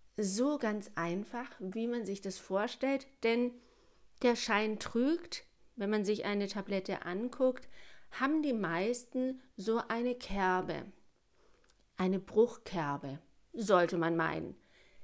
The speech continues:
In den wenigsten Fällen ist es aber eine Bruchkerbe, die meisten sind eine Schmuckkerbe. Habt ihr bestimmt auch schon gehört? Und diese Schmuckkerbe ist nichts anderes als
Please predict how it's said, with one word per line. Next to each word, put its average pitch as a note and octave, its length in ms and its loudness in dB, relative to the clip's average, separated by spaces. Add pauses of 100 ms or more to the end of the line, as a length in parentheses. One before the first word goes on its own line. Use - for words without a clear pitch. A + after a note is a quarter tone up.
(280)
In C4+ 120 8
den C4 180 6
wenigsten A#3 500 4
Fällen G#3 340 2
ist D#3+ 200 -6
es D#3+ 100 -8
aber D#3+ 160 -4
eine E3 180 -2
Bruchkerbe, F#3+ 680 -6
die G3+ 100 -4
meisten A#3 840 0
sind F3+ 420 -2 (260)
eine F3 280 -6
Schmuckkerbe. - 1120 -6
Habt - 200 -6
ihr F#3+ 40 -4
bestimmt G3+ 380 -2
auch B3+ 120 2
schon A#3+ 180 -6
gehört? C4 300 0 (760)
Und C4 140 2
diese A#3+ 220 4
Schmuckkerbe A#3+ 800 0 (260)
ist A3+ 180 -2
nichts C4+ 440 -2
anderes A3 680 -8 (160)
als F#3+ 500 2